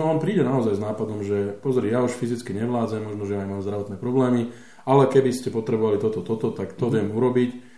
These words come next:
Speaker 1: čo ty na to?“ Lebo ten človek pozná tú operatívu, pozná tú výrobu, pozná všetko a, a ty zrazu proste zistíš, že, a, on ti ukáže dve, tri veci, možno jednu vec, na ktorú si ty ani nemyslel, lebo proste jednoducho v tom svojom manažerskom rozmýšľaní, e,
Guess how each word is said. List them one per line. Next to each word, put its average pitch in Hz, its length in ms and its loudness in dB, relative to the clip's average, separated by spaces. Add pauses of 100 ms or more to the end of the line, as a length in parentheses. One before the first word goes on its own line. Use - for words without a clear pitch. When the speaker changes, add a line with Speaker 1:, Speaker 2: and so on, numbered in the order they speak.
(140)
Speaker 1:
čo 127 160 4
ty 117 80 4
na 95 160 2
to?“ - 160 -10 (400)
Lebo 135 80 2
ten 180 160 6
človek 170 480 2
pozná 131 320 4
tú 104 160 -2
operatívu, 113 560 2
pozná 107 320 -2
tú - 80 -8
výrobu, 123 320 6
pozná 98 240 -4
všetko 151 560 -2 (400)
a, 104 320 0
a 110 80 -4
ty 120 160 2
zrazu 117 400 2
proste 113 480 0
zistíš, 113 460 0 (100)
že, 110 120 2 (200)
a, 107 240 -6
on 117 160 0
ti 113 240 2
ukáže 113 640 2
dve, 110 160 2
tri 110 160 -2
veci, 117 400 0
možno 95 240 -2
jednu 120 320 0
vec, 123 160 -2 (400)
na 107 80 -4
ktorú 113 240 0
si 117 80 -2
ty 117 160 0
ani 113 160 2
nemyslel, 104 400 -2
lebo 98 80 -2
proste 98 320 -10
jednoducho 101 480 -4
v - 40 -18
tom 101 160 -4 (440)
svojom 107 320 2
manažerskom 107 400 -2
rozmýšľaní, 107 640 -4
e, 107 120 -4